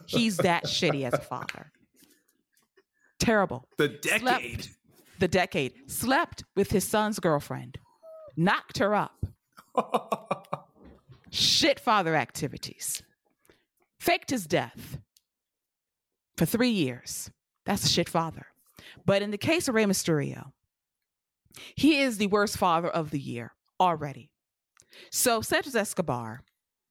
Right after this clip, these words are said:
Speaker 1: is trying to do right by Rey. Honor him. The Lucha Libre legacy mask. Let's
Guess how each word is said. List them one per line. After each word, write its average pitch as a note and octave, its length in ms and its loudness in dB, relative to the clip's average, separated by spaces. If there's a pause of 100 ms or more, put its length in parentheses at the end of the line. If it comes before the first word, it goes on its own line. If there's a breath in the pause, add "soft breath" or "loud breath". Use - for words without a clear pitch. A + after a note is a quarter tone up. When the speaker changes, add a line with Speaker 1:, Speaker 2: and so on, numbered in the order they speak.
(200)
Speaker 1:
is F3+ 140 2
trying A3 320 4
to G#3+ 60 -4
do F#3+ 200 -4
right D#3+ 340 -2 (140)
by E3+ 440 2 (580)
Rey. A3+ 360 2 (320)
Honor A3+ 380 0
him. B2+ 320 -8 (280)
The F#3 80 2
Lucha B3+ 560 0 (260 loud breath)
Libre G#3 720 2 (260)
legacy D3+ 640 -4 (460)
mask. D#3 560 -2 (120)
Let's A#3+ 260 0